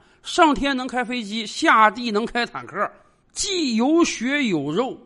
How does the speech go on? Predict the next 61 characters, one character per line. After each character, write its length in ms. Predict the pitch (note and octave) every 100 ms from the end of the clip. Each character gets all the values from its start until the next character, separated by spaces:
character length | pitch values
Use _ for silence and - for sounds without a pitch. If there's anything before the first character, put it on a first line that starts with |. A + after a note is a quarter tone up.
| _
也 320 | D3+ G3 G#3+
有 380 | - C3+ B2 A#2
情 440 | - - A#2+ C3+
有 280 | C#3 G2 F2
义。 320 | G2 D3+ C#3+ - _ _ _ _
所 220 | - E4
以， 200 | F4 B3 - - _ _
美 240 | - G3 F#3
国 160 | A#3
给 140 | D#4 C#4
我 140 | C4+
们 120 | C#3
的 60 | E3
真 220 | D#3+ D#4+
的 100 | A4
是 220 | - F#3 - -
朝 120 | C#4+ C#4+ C#4+
气 320 | - - G#3+ D3+
蓬 420 | - - B2 G#3+
勃 180 | D3 A2
的 80 | A#2
感 220 | - F2 D#2
觉。 240 | E2 B1+ _ _ _ _ _
可 140 | G#3+
是， 200 | G#3+ D4 - _ _ _
咱 160 | - A3+
们 100 | B3
再 140 | A3+
看 180 | - A3
看 220 | G3+ F#3
最 300 | F3+ C#4+ A#3+
近 300 | F#3+ C#4 A#3
两 240 | E3 C3 B2
任 200 | D#3 C3
的 320 | B2 A2 -
美 160 | A#2 G#2
国 160 | G#2+
总 220 | G#2 F#2+
统， 180 | G2+ - - _ _
可 140 | - B3+
能 280 | D#4 E4+
谁 320 | C#4 - D4 E4+
都 160 | E4+
想 280 | - G3+ D#3
象 220 | F#3+ G3+
不 120 | D3
到， 200 | D#3 D#3+ - _ _
一 220 | C4 G4
九 240 | E4 D4+ F4+
九 200 | - F#3
二 240 | C4 F4
年 220 | B3+ A3
当 180 | A3 A3+
选 240 | G3 F3 E3
的 140 | F3+
克 160 | - A3+
林 100 | A#3
顿 160 | G#3
总 160 | F3+ G3
统 240 | C#3+ B2+
和 180 | -